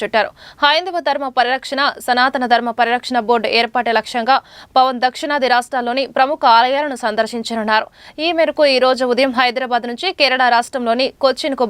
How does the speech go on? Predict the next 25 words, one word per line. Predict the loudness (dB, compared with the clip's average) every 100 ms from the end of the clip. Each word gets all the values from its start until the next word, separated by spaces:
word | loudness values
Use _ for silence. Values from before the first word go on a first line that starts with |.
| 2
బయలుదేరి | 0 -2 -8 -2
వెళ్లారు. | 0 -2 -4 -20 -12 -2
కొచ్చి | -2 0 -4 0
సమీపంలోని | 0 0 -2 -2 -2 0
శ్రీ | -2 0 0
అగస్త్య | 0 -4 -4 -2
మహర్షి | -2 -4 -4 0 2
ఆలయాన్ని | 2 0 -4 -2 0
ఆయన | 0 0 -2
దర్శించుకున్నారు. | -2 -6 -8 -4 0 0 -2 -18 -4 0
అలానే | 0 0 -2
ఈ | 2 2
యాత్రలో | 2 0 -4 0
భాగంగా | 0 0 0 0 0 0
కేరళ, | 2 2 2 2 2
తమిళనాడు | 2 2 -2 0 2
రాష్ట్రంలోని | 2 0 -2 0 0 -2 -8 -20 -2
ప్రసిద్ధ | -2 0 -2 0 2
దేవాలయాలను | 4 4 2 0 0 0 -2 2 2
పవన్ | 2 2 0
దర్శించుకోనున్నారు. | 0 -6 -2 -2 0 2 2 0 -6
ఇక | -6 -4 -4
ఈ | -2
మూడు | 0 2
రోజుల | 2 2